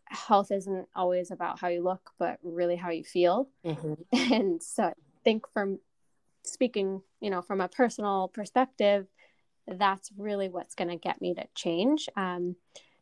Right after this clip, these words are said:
Speaker 1: and also that just because you're plant-based or vegan doesn't mean that you still can't eat really well, really good, have food that tastes,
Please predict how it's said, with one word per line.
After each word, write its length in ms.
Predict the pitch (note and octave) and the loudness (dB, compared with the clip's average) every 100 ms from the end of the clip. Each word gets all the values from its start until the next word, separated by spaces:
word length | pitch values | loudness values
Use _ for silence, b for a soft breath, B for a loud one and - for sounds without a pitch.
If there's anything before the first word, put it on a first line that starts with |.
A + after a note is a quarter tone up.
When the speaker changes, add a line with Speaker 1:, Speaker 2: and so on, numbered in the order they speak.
| - | -4
Speaker 1:
and 100 | G#3 | 0
also 500 | G#3+ G#3 G#3+ G3+ F#3 | 2 4 4 4 4
that 380 | G3 F3+ E3+ - | 0 -2 -2 -2
just 240 | - G3+ - | -4 -4 -6
because 520 | G3+ G3 F#3+ F#3 - | -8 -2 0 0 -4
you're 100 | E3+ | -2
plant-based 800 | - B3+ A#3 A3+ A3 G#3+ - G3 | 6 6 6 0 0 -2 -6 -6
or 120 | E3+ | -2
vegan 680 | F#3 B3 G#3+ G3+ G3 G3 G3 | 4 4 6 0 0 -2 -2
doesn't 380 | - G3 F#3 F#3 | -4 -2 -2 -2
mean 320 | F#3+ F#3+ F#3+ F3 | -2 0 -2 -4
that 120 | - | -6
you 100 | F#3+ | -8
still 280 | - F#3 F3+ | -4 -4 -4
can't 280 | - G3 - | -6 -6 -2
eat 200 | F#3 - | -2 -2
really 340 | F3+ F#3 F#3+ F#3 | -4 0 2 4
well, 480 | F3 E3 F3+ A#3+ B3 b b b _ _ - | 4 4 4 4 0 b b b _ _ 0
really 240 | F#3+ F#3 | 2 2
good, 560 | E3 F3+ F#3 A3 A#3+ C4 - _ - | 4 6 10 10 10 8 2 _ -10
have 260 | F#3+ F3 | -8 -8
food 220 | - F#3+ | -8 -8
that 180 | - - | -8 -12
tastes, 480 | - A#3 A#3 A#3 | -6 -2 -2 -2